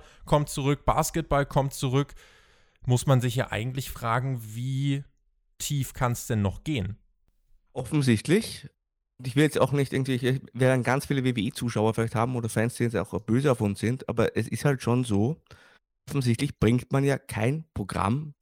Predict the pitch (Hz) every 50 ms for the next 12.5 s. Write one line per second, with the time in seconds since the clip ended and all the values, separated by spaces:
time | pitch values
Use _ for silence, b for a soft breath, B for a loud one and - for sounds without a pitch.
0 | - _ - 107 107 127 127 - - - - _ _ _ _ _ _ - 135 -
1 | 117 110 107 117 - - - 165 151 - 139 - 110 117 131 - 139 139 139 139
2 | - - 127 120 123 - 156 165 170 - _ _ _ _ _ _ 131 143 - -
3 | 147 139 - - 147 127 104 - - _ _ _ 107 104 - 117 123 127 123 131
4 | 127 - 135 127 131 131 127 - - 135 - 143 135 127 95 87 113 110 101 -
5 | 87 92 95 - 92 90 85 - 82 82 - _ _ _ _ _ _ _ _ _
6 | _ _ _ _ _ - 123 120 - - 104 117 - 127 120 120 113 - 147 151
7 | B B B B B B B 135 - - - - 127 123 - 139 151 - - -
8 | 156 151 - 139 127 - 135 - - 156 147 - - 127 131 156 165 156 139 123
9 | - - - 123 113 110 117 127 131 131 - 117 - - 139 147 135 123 120 113
10 | 110 110 104 120 120 120 120 120 123 143 151 139 127 - 113 - 123 107 104 110
11 | 113 110 113 113 - 92 104 - 92 92 98 - - 127 123 139 - - 123 117
12 | 107 101 104 110 113 - 147 170 196